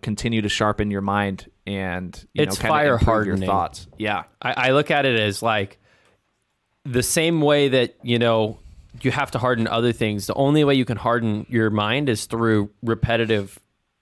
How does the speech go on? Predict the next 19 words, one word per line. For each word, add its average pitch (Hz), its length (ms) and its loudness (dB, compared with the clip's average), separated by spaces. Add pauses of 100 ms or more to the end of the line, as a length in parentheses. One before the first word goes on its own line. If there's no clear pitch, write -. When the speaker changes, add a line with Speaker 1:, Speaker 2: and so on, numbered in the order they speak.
(360)
Speaker 2:
uh, 98 340 0 (300)
repetitively 131 640 0
putting 123 220 0
yourself 104 480 -4 (100)
in 113 160 -2
really 117 260 2
difficult 107 420 -6
situations. 98 760 -8
And 101 120 -12
for - 200 -6
us, 143 420 -2 (880)
you 135 80 0
know, 120 80 4
we 131 160 4
voluntarily 135 840 2
signed 120 300 -2
up 117 120 -2
for 107 120 -6
this 101 260 -6